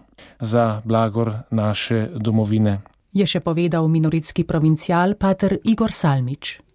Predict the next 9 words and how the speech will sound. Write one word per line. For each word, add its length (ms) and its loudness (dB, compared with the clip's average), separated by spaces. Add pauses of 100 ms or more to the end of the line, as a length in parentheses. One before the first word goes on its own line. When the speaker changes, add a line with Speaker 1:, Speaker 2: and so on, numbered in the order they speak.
(1400)
Speaker 2:
Da 160 6
smo 240 2
daleč 460 2
od 140 -4
sprejemanja 720 0
drugačnosti 760 -2
in 180 2
možnosti 580 2
izbire, 600 2